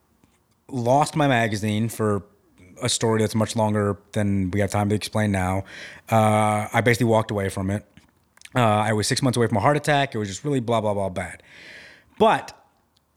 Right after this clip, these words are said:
at that point, I basically cut all sports out of my life completely for the next five years because it was too depressing for me to watch it.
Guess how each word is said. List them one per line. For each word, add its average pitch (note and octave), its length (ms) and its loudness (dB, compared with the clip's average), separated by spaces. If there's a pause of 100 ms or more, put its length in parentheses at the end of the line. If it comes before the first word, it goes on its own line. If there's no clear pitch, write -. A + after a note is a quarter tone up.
(200)
at B2+ 280 -2
that D#3 280 0
point, B2 540 0
I B2+ 300 2
basically D3 500 0
cut - 420 -2
all B2+ 220 2
sports A#2+ 440 -2
out A#2 140 0
of A2+ 80 2
my A2 140 0
life G#2 380 -2
completely A2 580 -4
for - 80 -14
the A2 60 -2
next G#2+ 200 -2
five G#2+ 320 0
years G2+ 320 -2
because G#2 160 -4
it G#2 40 2
was G2 100 -2
too C3 120 2
depressing A2+ 460 0
for - 100 -6
me G#2+ 60 0
to G#2 80 0
watch F#3 340 2
it. F#3 160 0